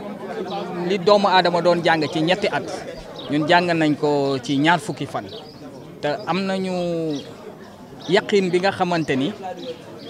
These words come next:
euh, képp ku nu mënti jox installation, wala nga woonu maintenance,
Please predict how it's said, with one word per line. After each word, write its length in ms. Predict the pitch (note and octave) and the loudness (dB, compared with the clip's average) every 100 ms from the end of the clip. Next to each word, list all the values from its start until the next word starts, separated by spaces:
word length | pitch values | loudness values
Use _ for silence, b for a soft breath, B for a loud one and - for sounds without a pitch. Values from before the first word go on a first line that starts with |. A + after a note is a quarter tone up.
| C#3 | -4
euh, 340 | C#3 C3 B2+ A#2 - | -2 -2 -4 -8 -2
képp 260 | G#3+ G#3+ G3+ | 2 2 2
ku 80 | G3 | 2
nu 120 | F3+ | 2
mënti 320 | E3+ E3+ F3+ D#3+ | 0 0 0 2
jox 180 | E3 - | 2 0
installation, 760 | E3+ F3 F#3 D#3+ C#3+ - A#2+ G2+ - - - | -4 -2 2 2 2 0 -6 -8 -12 -14 -6
wala 220 | B2+ D#3+ D#3 | 0 2 4
nga 140 | D#3+ | 4
woonu 380 | E3+ F3+ E3+ D#3 | 6 6 6 4
maintenance, 840 | D#3+ E3 E3+ D#3 C#3+ B2 - | 2 2 2 2 0 -2 -8